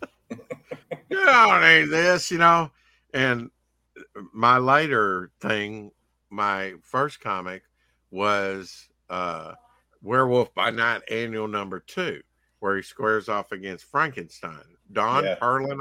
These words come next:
Speaker 1: artwork on the cover of that one had a satanic cult with a upside down cross. Now, we're Christians. My last name's Christian. And so, <laughs> just like my father, my grandmother's like,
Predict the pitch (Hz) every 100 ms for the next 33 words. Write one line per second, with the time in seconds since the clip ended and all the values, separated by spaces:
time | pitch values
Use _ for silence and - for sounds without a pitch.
0 | 113 98 98 80 82 - _ _ _ _
1 | _ - 98 104 101 123 117 101 92 123
2 | 170 120 92 90 _ _ _ _ - 120
3 | 113 104 - - 110 104 - 147 147 147
4 | 151 _ _ _ _ _ _ _ _ _
5 | _ - 185 180 90 - _ _ _ _
6 | _ _ _ _ _ _ 123 120 117 98
7 | 80 - 131 170 151 147 139 139 156 -
8 | 143 110 85 113 - - 101 107 151 -
9 | 147 135 - - 85 - 95 98 117 120
10 | - 87 85 - - 95 82 - 101 123
11 | _ _ _ _ _ _ _ _ 101 95
12 | - 120 110 117 - _ _ _ _ _
13 | _ _ _ _ - 139 127 135 135 113
14 | - 143 143 113 101 98 104 120 123 113
15 | 101 90 - 98